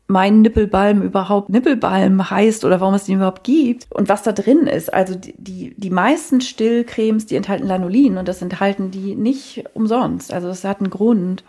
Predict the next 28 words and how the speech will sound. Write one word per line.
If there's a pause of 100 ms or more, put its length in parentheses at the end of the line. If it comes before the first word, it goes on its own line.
(100)
Von
anderen
Firmen
gibt's
ja
auch,
äh,
ne,
verschiedene,
äh,
andere, (200)
äh,
Sorten
mit
Lanolin
drin. (440)
Und
Lanolin
ist (180)
ja
eben
nicht
vegan, (100)
weil
es
vom
Schaf
kommt,